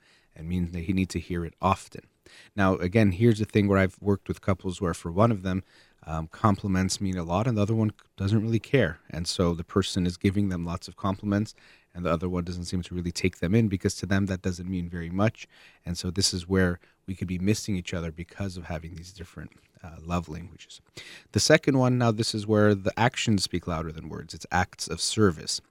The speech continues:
So this is someone who actually likes, um, for you to do things for them. So you go pick up their dry cleaning, that feels really good, or help them out with some chores, or pick up a, a task that they needed to do.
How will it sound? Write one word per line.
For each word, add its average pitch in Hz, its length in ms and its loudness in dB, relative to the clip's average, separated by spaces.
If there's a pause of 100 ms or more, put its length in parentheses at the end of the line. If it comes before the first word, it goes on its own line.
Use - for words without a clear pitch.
(320)
So 107 180 4
this 117 300 2
is 110 160 -2 (180)
someone 107 500 0
who 98 180 -4
actually 92 440 -2
likes, 92 580 -2 (580)
um, 85 220 -8
for - 180 -2
you 101 100 4
to 95 80 4
do 101 180 4
things 113 340 0
for 90 180 -8
them. - 200 -12
So 98 120 -2
you 90 60 2
go 98 120 4
pick - 260 -2
up 101 140 0
their 95 120 0
dry 98 300 4
cleaning, - 480 -6
that 80 160 -12
feels 85 300 -8
really 80 200 -12
good, 82 200 -6
or 78 160 -10 (220)
help - 260 2
them 92 120 2
out 95 160 6
with 92 180 -2
some 85 140 -2
chores, 101 540 4
or 82 180 -6 (640)
pick - 200 0
up 107 180 2
a, 87 300 0
a 87 120 -10
task - 480 2
that - 140 -6
they 101 140 4
needed 92 260 2
to - 100 -14
do. 95 380 4